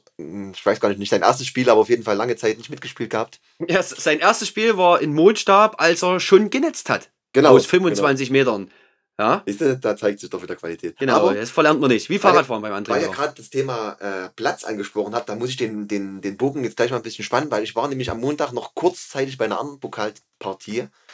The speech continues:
Speaker 1: zugange zwischen Eurodrink Kickers und Rositz. Ähm, <laughs> die, die armen Schweine mussten sich ja jetzt, äh, in, binnen kurzer Zeit gleich zweimal hintereinander treffen, und zwar einmal im Kreispokal. Da hat Rositz den längeren Hebel gehabt mit drei zu null. Und am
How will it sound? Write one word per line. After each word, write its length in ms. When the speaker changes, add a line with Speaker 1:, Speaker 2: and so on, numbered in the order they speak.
Speaker 1:
zugange 380
zwischen 260
Eurodrink 360
Kickers 260
und 80
Rositz. 500
Ähm, 440
<laughs> 40
die, 180
die 120
armen 160
Schweine 320
mussten 300
sich 160
ja 100
jetzt, 300
äh, 220
in, 360
binnen 240
kurzer 320
Zeit 340
gleich 260
zweimal 280
hintereinander 320
treffen, 420
und 140
zwar 160
einmal 360
im 220
Kreispokal. 680
Da 160
hat 180
Rositz 420
den 180
längeren 320
Hebel 240
gehabt 240
mit 180
drei 140
zu 160
null. 260
Und 200
am 500